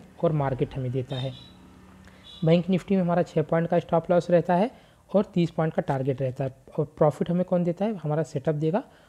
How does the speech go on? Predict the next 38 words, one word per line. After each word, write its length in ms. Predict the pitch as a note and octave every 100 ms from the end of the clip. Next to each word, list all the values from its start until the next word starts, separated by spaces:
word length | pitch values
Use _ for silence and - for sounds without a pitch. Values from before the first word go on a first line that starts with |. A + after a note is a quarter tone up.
| _ -
और 140 | F#3+
मार्केट 400 | D#3 C3+ B2+ D3
देगा। 220 | C#3 C3+
कभी 200 | B2+ D3
तीस 220 | D#3 D#3+ D#3+
पॉइंट 260 | E3+ E3
देगा, 200 | E3 E3+
कभी 220 | F#3 C#3+ C#3
सौ 180 | - D3
पॉइंट 260 | E3 D#3+
देगा 180 | D#3 E3+
और 200 | G#3 D#3
कभी 280 | - C#3 A3+ - _ _ _ _ _ _ _ - -
चौदह 260 | E3 C#3+ D3+
सौ 160 | -
पॉइंट 320 | E3+ D3 C#3+ C#3
भी 140 | F3+
देगा। 300 | C#3 B2 B2 - - -
जैसे 360 | D3+ C#3+ - G3 - - -
कल 120 | D#3
बीटीएसटी 480 | C#3+ D3+ D3+ - D#3
के 100 | D#3+
सेटअप 360 | - C#3+ D3
में 80 | F3
मार्केट 400 | D#3 C3+ B2 C#3+
ने 60 | E3+
बहुत 320 | C3+ C3+ D3
ही 40 |
बेहतरीन 360 | D3 C#3+ D3 D3+
सेटअप 280 | - D3+ D3
दिया। 200 | D3 F#3+ - - - -
तो 80 | E3
अब 60 |
आइए 160 | F3 F#3
दोस्तों, 300 | F#3 E3 F#3+
देखते 280 | E3 D#3 F#3
हैं 140 | F#3
कि 200 | F3+ A3+